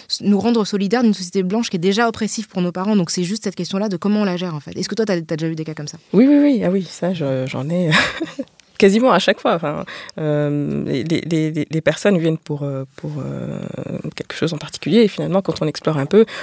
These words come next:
Speaker 2: on voit qu'il y a des, il y a des contradictions, il y a des tiraillements entre, euh, « Mes parents, euh, veulent que je fasse comme ci, mais moi, je veux pas. » Et donc, petit à petit, euh, s'affirment. Et puis, on voit aussi parfois des, des différences dans les, dans les fratries.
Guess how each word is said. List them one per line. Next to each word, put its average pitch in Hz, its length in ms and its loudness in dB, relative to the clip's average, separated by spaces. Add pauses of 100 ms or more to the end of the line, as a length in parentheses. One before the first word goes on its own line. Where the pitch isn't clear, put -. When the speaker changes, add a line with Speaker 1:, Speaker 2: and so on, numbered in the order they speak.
(140)
Speaker 2:
on 147 40 0
voit 175 160 4
qu'il 143 180 0
y - 20 2
a 139 40 2
des, 139 60 -8 (100)
il - 60 -2
y - 20 0
a 143 40 0
des 143 80 0
contradictions, 202 680 -2
il 196 60 4
y 170 40 4
a 151 40 4
des 147 120 -2
tiraillements 156 640 0
entre, 147 260 -6
euh, « 180 220 0 (360)
Mes 151 80 2
parents, 165 560 0
euh, 147 80 0
veulent 156 200 4
que 156 120 -6
je 143 80 -4
fasse - 240 -10
comme 123 160 -10
ci, 220 240 -4
mais 170 100 -2
moi, 160 220 -2
je 156 100 -6
veux 135 140 -2
pas. » 208 500 2
Et 156 40 0
donc, 151 240 -4 (460)
petit 170 200 0
à 160 60 6
petit, 190 360 0
euh, 156 80 6
s'affirment. 202 720 2
Et 156 60 0
puis, 147 200 0
on 165 160 4
voit 175 180 4
aussi 180 240 0
parfois 170 300 -2
des, 147 240 -2
des 147 140 -2
différences 160 460 0
dans 156 100 -2
les, 143 240 -2
dans 135 100 -2
les 131 100 -2
fratries. 226 480 -2